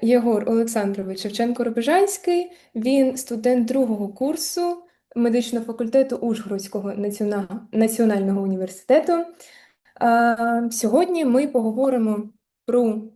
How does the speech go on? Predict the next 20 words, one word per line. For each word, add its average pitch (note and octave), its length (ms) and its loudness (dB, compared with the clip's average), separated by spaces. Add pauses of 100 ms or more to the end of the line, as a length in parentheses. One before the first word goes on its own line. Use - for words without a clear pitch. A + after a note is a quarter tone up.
(200)
таку A3 460 0 (220)
тему, G#3 640 -2 (1160)
а, A3+ 400 4
яка, C4 420 0
на B3+ 120 0
наш A#3 200 0
погляд, C#4+ 420 0
стосується A3+ 800 -4
буквально A3 720 -2 (100)
кожного G3+ 540 -4
з G3 80 -14
нас, A#3 440 -4 (360)
кожного G#3+ 640 0
студента. G#3+ 680 -4 (800)
А, A#3 360 0
адже C4+ 220 2
подумайте, G#3 680 0 (160)
ми F4 400 4 (320)
завжди C#4+ 500 2
встигаємо B3+ 920 -2